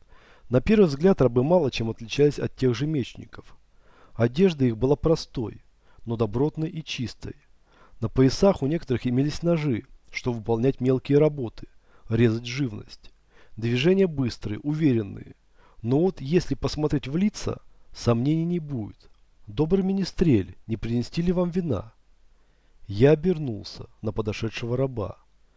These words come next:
Лет тридцать пять или семнадцать по меркам Аскина.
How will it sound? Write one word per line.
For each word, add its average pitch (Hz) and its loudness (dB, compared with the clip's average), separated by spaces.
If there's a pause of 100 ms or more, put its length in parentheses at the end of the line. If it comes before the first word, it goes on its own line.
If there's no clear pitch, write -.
(240)
Лет 127 4
тридцать - -2
пять - -2 (440)
или 131 -2
семнадцать 165 2
по 117 -2
меркам 113 -2
Аскина. 110 -4